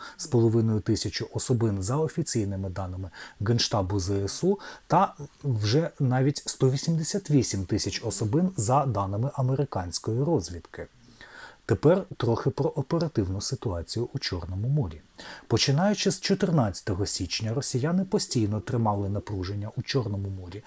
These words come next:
загрожуючи Одесі та іншим містам України ракетними обстрілами. У складі оперативного з'єднання Чорноморського флоту Росії було в період з чотирнадцятого по двадцяте січня у тих чи інших комбінаціях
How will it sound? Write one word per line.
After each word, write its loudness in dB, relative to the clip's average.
загрожуючи 4
Одесі 2
та -6
іншим 0
містам -2
України -2
ракетними -2
обстрілами. -4
У -4
складі 4
оперативного 4
з'єднання 2
Чорноморського -2
флоту -6
Росії 0
було 4
в -4
період 0
з -6
чотирнадцятого 2
по 0
двадцяте -4
січня -2
у 0
тих 2
чи -6
інших -4
комбінаціях -4